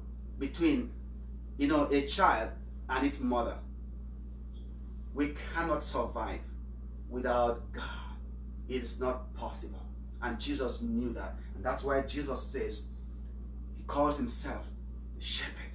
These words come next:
And he calls us sheep. And he tells us in any number of places that if we abide with him, says, "If you abide with me, you will live. But if you do not, you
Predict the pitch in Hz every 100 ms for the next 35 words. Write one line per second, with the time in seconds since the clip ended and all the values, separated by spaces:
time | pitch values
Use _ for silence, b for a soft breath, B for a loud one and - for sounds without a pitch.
0 | - - - - - - - - 107 107
1 | - 117 120 - 117 - - - - -
2 | - - - - - - - 285 - -
3 | - - - - - - 247 180 190 185
4 | 175 156 151 - 180 202 202 156 156 147
5 | 135 - 131 123 101 - - - - -
6 | - B 131 139 - 175 196 - 156 147
7 | 170 160 - 175 - - - - - -
8 | - - - - - 170 170 165 - 196
9 | 196 - - - 226 226 151 - - -
10 | 131 143 196 202 180 131 - - - -
11 | - - - 202 196 175 180 170 180 233
12 | - - B B 180